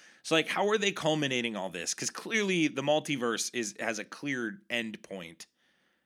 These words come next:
in Kevin Feige's mind. Are you thinking this is Secret Wars, or are you leaning kind of door towards Jarrett, who's had, like, Original Sin as, like, the precursor, and then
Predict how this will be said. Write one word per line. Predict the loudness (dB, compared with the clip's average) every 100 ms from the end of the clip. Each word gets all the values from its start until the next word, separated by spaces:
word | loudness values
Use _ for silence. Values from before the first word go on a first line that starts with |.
| _
in | -6 -2
Kevin | 0 0 0
Feige's | 0 0 0 -4 -4
mind. | -2 -2 -4
Are | -4
you | -4
thinking | 2 0 2 -2
this | 0 0 2
is | 0
Secret | 2 0 -2 -2
Wars, | 0 2 2 0 -2 -10 -20 _ -2
or | 2
are | 4
you | 4 4
leaning | 4 0 -2
kind | 2 2
of | 2
door | 2 0
towards | 0 -2 2
Jarrett, | 6 6 6 4
who's | -2 0
had, | 0 0
like, | -2 0
Original | 0 0 -2
Sin | 0 -2 -2
as, | -2
like, | -2 -4
the | -6
precursor, | 0 0 0 0 0 -2 -2 -4 -8 _ _ _ -6
and | -4 0
then | 0 2 0 -2 -4